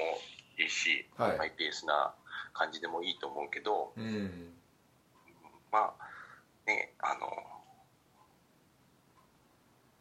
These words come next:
Speaker 1: まあ、そうやって生活というか、生きて行くに困らないような術をいっぱいね、
Speaker 2: うん。
Speaker 1: 身につけて、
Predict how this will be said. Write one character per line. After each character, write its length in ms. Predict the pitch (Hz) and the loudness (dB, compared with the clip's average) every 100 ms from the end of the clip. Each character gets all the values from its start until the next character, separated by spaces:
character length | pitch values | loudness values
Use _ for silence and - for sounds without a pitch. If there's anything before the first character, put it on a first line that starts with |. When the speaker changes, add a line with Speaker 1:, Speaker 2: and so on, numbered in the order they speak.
| _ - - | _ -8 2
Speaker 1:
ま 160 | 101 | 4
あ、 40 | - | 4
そ 180 | - - - - - - - - - | 0 -8 -10 -20 -20 -20 -20 -8 -8
う 0 | |
や 20 | |
っ 20 | - - - | 2 2 2
て 60 | - - | -8 -12
生 220 | - - | 2 2
活 380 | - - - 69 | 4 2 0 -4
と 120 | - | 0
い 60 | - | -2
う 40 | - | 2
か、 200 | - - | 4 4
生 100 | - | 2
き 100 | - | 0
て 80 | - - - - - - - - - - - _ _ - - - | 2 2 -2 -4 -4 -4 -8 -16 -20 -20 -20 _ _ -20 -6 0
行 20 | |
く 100 | - | 0
に 100 | 78 | 0
困 240 | - 82 80 | 0 2 4
ら 100 | 80 | 4
な 120 | 85 | 2
い 80 | 78 | 4
よ 120 | 80 | 2
う 20 | |
な 100 | 78 | 2
術 160 | - - 80 | 0 4 4
を 80 | 76 | 2
い 60 | 71 | -2
っ 20 | - | 2
ぱ 100 | 82 | 2
い 180 | 67 - - - | 2 -2 -12 2
ね、 100 | 120 117 | 2 4
Speaker 2:
う 40 | |
ん。 20 | |
Speaker 1:
身 60 | 104 | 0
に 120 | 92 | 0
つ 80 | 82 | -2
け 100 | |
て、 60 | - | -6